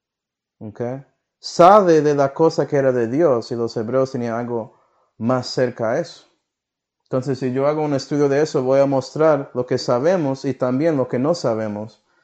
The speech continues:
de los hebreos, y ver el zodiaco de Palmira, que es diferente,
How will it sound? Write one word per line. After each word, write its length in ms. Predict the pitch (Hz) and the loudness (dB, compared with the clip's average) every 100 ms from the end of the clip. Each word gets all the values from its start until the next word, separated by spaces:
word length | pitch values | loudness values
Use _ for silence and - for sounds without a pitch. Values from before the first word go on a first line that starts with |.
| _ - | _ -8
de 100 | 113 | -4
los 220 | 110 - | -2 -4
hebreos, 460 | 107 110 151 117 117 | -6 0 0 0 -2
y 80 | |
ver 340 | 107 127 123 - - | 0 0 0 -8 -6
el 160 | 113 | -4
zodiaco 720 | 117 113 123 151 170 131 131 - _ _ | -2 0 2 2 0 -6 -8 -12 _ _
de 120 | 113 117 | -8 -4
Palmira, 760 | - 110 110 170 - 104 - _ | -2 -2 -2 -4 -6 -12 -20 _
que 100 | 110 | -12
es 100 | 107 | -8
diferente, 600 | 123 127 113 147 147 - | -8 -6 -6 -6 -10 -14